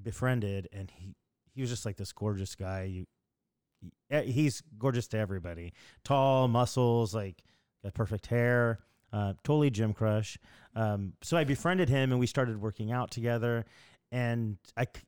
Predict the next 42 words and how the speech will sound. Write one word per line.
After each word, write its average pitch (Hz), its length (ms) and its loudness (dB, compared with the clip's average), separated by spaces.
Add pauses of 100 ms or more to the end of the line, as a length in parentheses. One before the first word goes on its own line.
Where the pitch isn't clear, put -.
I 110 60 -10
came 170 240 -2
to 151 80 2
find 135 280 -2
out 151 260 0
that 113 240 0 (600)
he 180 320 0
too 214 380 -2
has 113 380 -4
insecurities 113 1000 -4
about 113 300 -2
his 107 120 -2
body, 104 500 -4 (200)
where 127 180 2
I'm 165 240 4
like, 127 380 2 (260)
"Dude, 196 320 0 (100)
your 208 180 -14
<laughs> - 100 -6
body - 200 -10
is, 101 200 -12
like, 113 180 -6
amazing. 113 800 -6 (320)
Um, 110 480 -2 (380)
I 135 60 2
wish 135 220 2
I 156 100 4
rocked 143 320 2
that 113 160 0
body 110 260 -2
'cause 110 160 -8
I 113 80 -2
wouldn't 117 260 -4
have 113 120 -6
any 104 200 -10
issues." 104 400 -10 (320)
But 131 200 0
it 151 120 2
just 160 200 0
made 156 140 2
me 139 100 4
realize 120 640 2